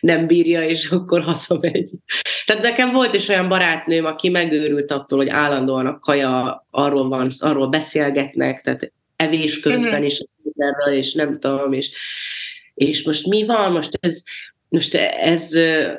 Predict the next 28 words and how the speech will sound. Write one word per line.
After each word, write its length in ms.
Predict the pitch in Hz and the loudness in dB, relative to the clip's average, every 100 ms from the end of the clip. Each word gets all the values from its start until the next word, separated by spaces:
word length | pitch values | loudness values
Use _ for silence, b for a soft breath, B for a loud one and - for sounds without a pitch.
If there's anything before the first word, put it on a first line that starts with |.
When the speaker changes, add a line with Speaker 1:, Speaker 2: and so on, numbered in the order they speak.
| - _ | -12 _
Speaker 1:
tehát 180 | - 135 | -6 2
én 200 | 185 202 | 4 4
nem 160 | 214 202 | 4 2
érzi, 300 | 175 151 170 | 2 2 2
nem 220 | 175 190 | 2 2
érzi 320 | 180 160 165 | 2 2 0
a 100 | 156 | 0
különbséget, 760 | - 165 156 - 160 147 135 135 | 2 2 0 0 0 0 -2 0
hogy 140 | 131 | 0
al 280 | - 147 143 | 4 2 4
dente, 680 | 143 143 147 135 127 127 - _ | 2 2 0 0 0 -4 -12 _
vagy, 320 | 143 131 127 - | 0 0 0 -2
vagy 280 | 147 135 | 0 0
túl 200 | 139 180 | 2 2
van 220 | 156 151 147 | 2 0 0
főzve 500 | 160 151 139 139 135 | 2 2 2 0 2
a, 380 | 135 131 131 - | 2 0 -2 -4
a 120 | 135 | -2
tészta, 500 | 143 135 135 - 135 | 2 2 0 -2 0
mert 140 | 131 127 | 2 0
nem 140 | 151 | -2
tudom, 240 | 147 143 | 0 -2
tehát 280 | 143 - 226 | -2 0 0
ezek 200 | 220 220 | 0 0
nem 140 | 208 180 | 2 2
érdekelték, 840 | 160 147 147 143 139 139 143 139 | 2 -2 -2 -2 -2 0 0 0
és 180 | 151 - | -2 -4
akkor 400 | 165 175 160 | -4 0 0